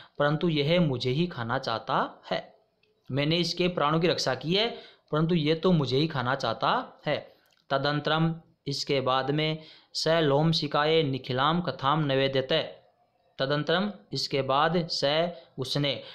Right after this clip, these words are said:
लोम शिकाए लोमड़ी को, निखिलाम संपूर्ण कथा निवेद्यते, कथा को बताता है। इसके बाद वह लोमड़ी को संपूर्ण कथा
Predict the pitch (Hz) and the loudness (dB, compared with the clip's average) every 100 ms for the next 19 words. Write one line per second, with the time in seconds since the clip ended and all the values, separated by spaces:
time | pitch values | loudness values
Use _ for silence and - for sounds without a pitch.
0 | - - 139 156 165 151 151 151 165 175 | -10 0 2 4 2 0 0 2 2 0
1 | - - 135 143 147 143 143 165 127 - | -6 -6 0 2 2 0 0 2 0 -2
2 | - _ _ - 131 143 143 139 151 175 | -18 _ _ -6 -4 -2 0 2 2 2
3 | 180 - _ - 139 135 127 156 170 165 | 0 -4 _ -4 -2 0 0 2 2 0
4 | - - - 143 143 156 170 151 139 139 | -8 -14 -6 -4 2 4 4 4 2 2
5 | 139 139 165 143 - - _ - 123 120 | 0 2 2 0 -4 -16 _ -6 -4 -2
6 | 120 139 175 226 - - 123 117 113 113 | 0 2 2 2 -4 -8 -6 -4 -6 -8
7 | 113 _ _ 151 143 160 139 135 151 180 | -12 _ _ -6 -4 -2 0 2 2 2
8 | 214 - - - - 147 160 214 202 185 | 0 -4 -18 -18 -4 0 4 4 6 6
9 | 185 190 196 196 220 220 180 165 165 196 | 6 4 2 2 2 2 2 0 2 0
10 | 185 151 143 156 254 - - | 0 -2 0 0 0 -4 -18